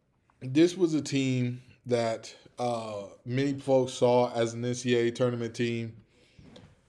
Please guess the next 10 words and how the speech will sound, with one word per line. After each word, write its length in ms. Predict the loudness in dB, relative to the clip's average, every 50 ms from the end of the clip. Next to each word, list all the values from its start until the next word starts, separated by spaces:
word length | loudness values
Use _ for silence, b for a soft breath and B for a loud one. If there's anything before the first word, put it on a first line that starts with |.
| b b b b b b b b b _ _ _ _
And 300 | 0 0 0 0 -4 -8 -14 -20 _ _ _ _ _
not, 600 | -6 -4 -2 2 2 2 2 0 -2 -8 -14 -20 _ _ _ _ _ _ _ _
they, 260 | -4 2 4 4 4 4
they 200 | 4 6 6 6
were 140 | 6 6
justified 580 | 6 8 8 8 8 4 2 2 4 4 4 2
in 80 | 2 2
saying 280 | 2 2 2 4 4
that 180 | 2 2 0 0
because 500 | -2 0 2 4 4 4 2 -2 -6